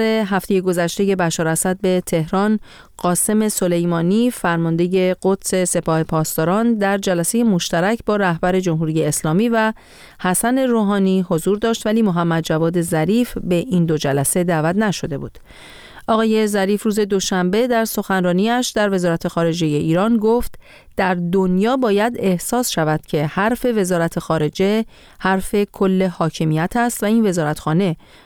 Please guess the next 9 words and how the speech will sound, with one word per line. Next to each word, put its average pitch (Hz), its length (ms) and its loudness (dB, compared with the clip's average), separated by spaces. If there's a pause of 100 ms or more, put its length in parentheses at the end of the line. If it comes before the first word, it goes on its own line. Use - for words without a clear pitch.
(140)
مسئول 175 480 0
روابط 156 500 0
خارجی 151 480 0
کل 139 260 -2
کشور - 360 -4
است. - 300 -8 (480)
محمد 175 340 2
جواد 160 300 0
ظریف 175 380 0